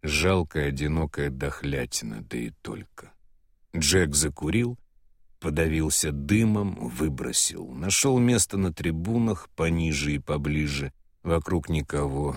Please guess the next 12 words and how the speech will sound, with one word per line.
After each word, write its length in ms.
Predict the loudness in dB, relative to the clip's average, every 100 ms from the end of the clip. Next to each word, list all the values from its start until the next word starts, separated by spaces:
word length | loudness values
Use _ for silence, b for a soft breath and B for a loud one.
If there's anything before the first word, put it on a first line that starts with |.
| -4
Если 280 | -4 -2 -2
повезет 640 | -2 0 0 2 0 0
и 40 |
никто 360 | -2 -4 -4 -2
не 180 | 0 0
будет 420 | -2 -2 -2 -4
доставать, 680 | -2 -2 2 2 2 0 -4
может 320 | -6 -4 -2
срастить 520 | -2 -2 -2 -4 -2
себе 320 | -2 -2 -8
победителей. 880 | -8 -10 -10 -10 -8 -8 -8 -10 -14 _ _ _ _ -8
Но 440 | 0 4 4 2